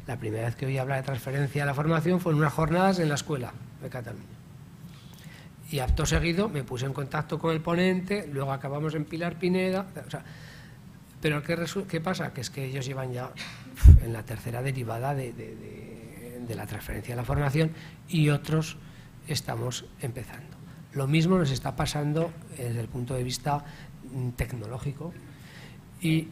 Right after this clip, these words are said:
ya ni siquiera hablo que, que del, del aprendizaje informal, porque, pff, el aprendizaje informal,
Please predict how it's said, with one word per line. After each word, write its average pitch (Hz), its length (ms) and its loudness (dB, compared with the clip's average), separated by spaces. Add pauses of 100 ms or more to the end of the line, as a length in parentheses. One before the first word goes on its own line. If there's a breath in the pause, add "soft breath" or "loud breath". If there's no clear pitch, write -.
ya 139 180 0
ni 131 120 0
siquiera 127 420 -4
hablo 139 220 -2
que, 107 220 -8
que 110 380 -12
del, 107 340 -12
del 110 160 -8
aprendizaje 107 560 -6
informal, 135 540 0 (640 loud breath)
porque, - 400 -8
pff, - 680 -6
el 117 60 -10
aprendizaje 113 380 -8
informal, 123 520 -4